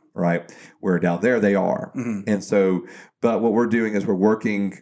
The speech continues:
Speaker 1: we're bringing a medical team in to these areas that do not have regular accessibility to medical care. And so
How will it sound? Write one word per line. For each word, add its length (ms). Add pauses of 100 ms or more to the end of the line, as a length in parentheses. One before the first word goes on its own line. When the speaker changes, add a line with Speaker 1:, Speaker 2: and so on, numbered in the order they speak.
(100)
Speaker 1:
we're 100
bringing 220
a 60
medical 340
team 340
in 320 (320)
to 80
these 240
areas 380
that 340
do 240
not 320
have 720 (920)
regular 760
accessibility 1040 (300)
to 80
medical 360
care. 420 (600)
And 240
so 380